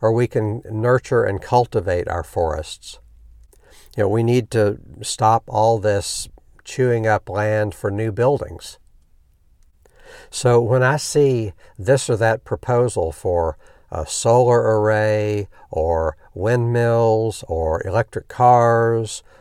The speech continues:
or geoengineering or biomass or biofuels, I think,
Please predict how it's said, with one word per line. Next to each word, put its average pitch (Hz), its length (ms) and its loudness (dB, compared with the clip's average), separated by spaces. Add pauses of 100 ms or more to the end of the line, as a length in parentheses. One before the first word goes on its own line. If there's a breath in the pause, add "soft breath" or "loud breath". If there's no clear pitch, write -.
(120 soft breath)
or 90 720 2 (220 soft breath)
geoengineering 117 1400 -2
or 87 140 -4
biomass 110 920 0
or 80 140 -4
biofuels, 113 1040 0 (300 loud breath)
I 110 100 2
think, 113 420 -4